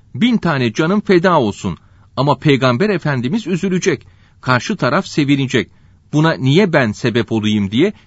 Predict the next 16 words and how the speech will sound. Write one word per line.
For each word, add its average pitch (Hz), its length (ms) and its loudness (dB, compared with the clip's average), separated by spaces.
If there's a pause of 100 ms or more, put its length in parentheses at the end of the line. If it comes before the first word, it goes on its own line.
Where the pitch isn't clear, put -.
(120)
çok 269 180 -2 (160)
üzüntü 175 400 0
içinde 107 440 -4
derler. 82 400 -2 (3500)
Peygamber 180 400 2
Efendimiz, 175 580 0 (140)
"Gidin 202 280 2
çağırın 190 460 0
gelsin." 165 500 0
buyurur. 80 300 -4 (1000)
Çağırırlar, 113 600 0 (340)
gelince 127 400 2
ona, 113 300 0 (260)
"Hani 185 380 0
nerede 160 440 0
baş?" 107 320 -2